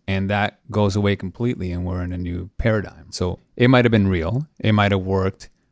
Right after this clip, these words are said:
with your sample data. You might have done all the validation processes that are required. You might have put it to work for a little bit, and then it just completely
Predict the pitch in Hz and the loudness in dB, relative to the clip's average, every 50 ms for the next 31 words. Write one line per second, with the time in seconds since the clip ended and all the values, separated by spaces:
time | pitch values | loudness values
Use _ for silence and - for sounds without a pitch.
0 | _ _ - 98 98 90 - - 92 85 - 92 87 85 - 87 85 82 82 82 | _ _ 0 0 2 2 2 0 0 0 0 -2 -2 -2 -4 -8 -8 -8 -10 -8
1 | 87 95 123 - - _ _ _ _ _ _ _ _ _ - 101 101 101 95 92 | -8 -8 -10 -10 -14 _ _ _ _ _ _ _ _ _ -2 0 2 2 2 2
2 | 95 92 95 92 90 90 98 110 107 98 101 95 98 92 90 90 92 90 - - | 0 0 0 0 2 2 2 2 4 4 4 4 4 4 2 2 0 -2 -4 -6
3 | - 95 90 87 87 85 90 87 85 90 92 90 87 85 85 87 - - 90 82 | -8 -6 -4 -4 -4 -4 -6 -8 -6 -6 -6 -6 -6 -8 -8 -8 -6 -6 -4 -4
4 | 80 82 92 117 - _ _ _ _ _ _ _ - 107 104 107 101 101 98 98 | -4 -6 -8 -10 -10 _ _ _ _ _ _ _ 0 2 4 4 4 4 2 0
5 | - - 117 117 131 - - 117 104 104 104 101 98 - - - 98 95 92 92 | 0 0 0 0 0 0 0 0 0 2 2 0 0 -4 -6 -6 -6 -4 -4 -4
6 | 92 95 - _ _ _ _ _ _ _ - 101 95 107 104 104 98 92 98 85 | -6 -8 -12 _ _ _ _ _ _ _ -8 -4 -2 0 0 0 -2 -4 -6 -6
7 | 95 - - - - 95 95 101 101 104 104 95 - 104 - - 107 90 - - | -6 -8 -8 -6 -6 -4 -2 0 0 0 0 0 -2 -4 -2 -2 -4 -4 -2 -4
8 | - 110 113 117 - - 98 92 87 87 85 - | -4 -2 -2 -2 -2 -4 -6 -6 -6 -8 -10 -14